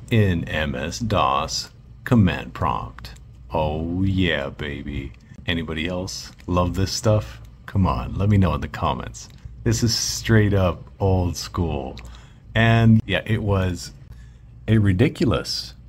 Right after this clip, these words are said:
amount of work to create frame by frame the movement of the text or the graphic, if you want to do, like, a spinning world or globe or whatever,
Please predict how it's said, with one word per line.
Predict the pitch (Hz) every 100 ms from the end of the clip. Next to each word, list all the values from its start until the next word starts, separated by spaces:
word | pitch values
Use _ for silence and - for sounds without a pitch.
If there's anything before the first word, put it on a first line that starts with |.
| - - - - - -
amount | 87 85 78
of | 76 76
work | 67 71 - - - - - - - -
to | 113
create | 110 120 117 113 110 - - - - - - -
frame | - 127 143 170 175 175
by | 123 113 120 117 107
frame | - 113 110 90 82 76 73 -
the | 92
movement | 92 104 117 120 113 92 -
of | 95 82
the | 80
text | - 92 60 - - - - -
or | 95 92
the | 87
graphic, | - 69 67 78 78 -
if | 90 87
you | 78
want | 78
to | 71
do, | 73 69
like, | 64 69
a | -
spinning | - 92 73 71 73
world | 80 80 80 95
or |
globe | 82 73 73 73 -
or | 80
whatever, | 73 73 71 85